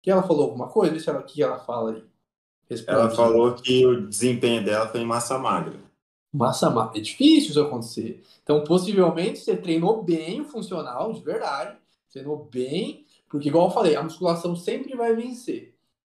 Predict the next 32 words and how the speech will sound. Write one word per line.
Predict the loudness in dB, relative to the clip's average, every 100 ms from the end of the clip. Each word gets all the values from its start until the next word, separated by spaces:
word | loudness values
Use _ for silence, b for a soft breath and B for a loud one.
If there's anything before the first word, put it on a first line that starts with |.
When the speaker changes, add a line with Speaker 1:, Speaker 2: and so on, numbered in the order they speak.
| _
Speaker 1:
Mas | -6 -4
nesse | 0 -2 -2
caso, | -2 2 2 0
é | 0
o | -2
que | -2
eu |
falei, | -4 -2 -2
provavelmente | -2 -2 0 0 0 0
ela | -2
treinou | -2 -4 0 2
melhor | 2 0 2 2 2 0
o |
funcional | -6 -20 -10 -10 -6 -4 -4 -6 _ _ _
do | -18
que | -8
a | -8
musculação. | -8 0 0 0 0 0 0 -8 _ _ _ _ -6
Não | -2 -2
sei | 2 2 2
se | -4
foi | -2 0
isso, | 0
mas | -2 -4
poss-, | -4 -8 -2
essa | 2 2 2
é | 0
uma | 2
possibilidade, | 0 0 -2 0 0 -2
uma | -2
grande | -4 -4
possibilidade. | -10 -6 2 2 2